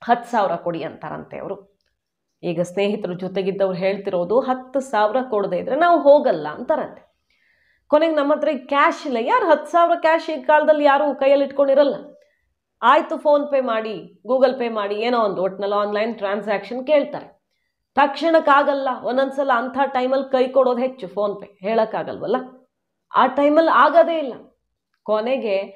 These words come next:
ಅದು ಆಗೋ ತನಕ ಆ ವ್ಯಕ್ತಿ ಸತ್ತೇ ಹೋಗಿದ್ದಾರೆ.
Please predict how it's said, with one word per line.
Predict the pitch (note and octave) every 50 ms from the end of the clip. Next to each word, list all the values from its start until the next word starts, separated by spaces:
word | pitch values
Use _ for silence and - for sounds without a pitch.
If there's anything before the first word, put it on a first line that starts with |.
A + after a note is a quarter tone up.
| _ _ _ _ _ -
ಅದು | - F#3 F#3+
ಆಗೋ | F#3 F#3 G3+ A3 B3+ C#4 - D4+ D4+ C#4
ತನಕ | B3+ - - G3+ F3+ F3+ F3+ F3+ F#3 F3+ F#3 G#3 A#3 - _ _ _ _ _ _ _ -
ಆ | E3 F3+ F3+
ವ್ಯಕ್ತಿ | E3+ E3 F3 F#3 G3 F#3 F#3+ F#3 - F#3 E3+ F3+
ಸತ್ತೇ | - - A3 F3+ - _ - -
ಹೋಗಿದ್ದಾರೆ. | - D3 C#3+ - C#3+ C#3+ D3 C#3+ C#3 D#3 E3+ E3+ E3+ _ _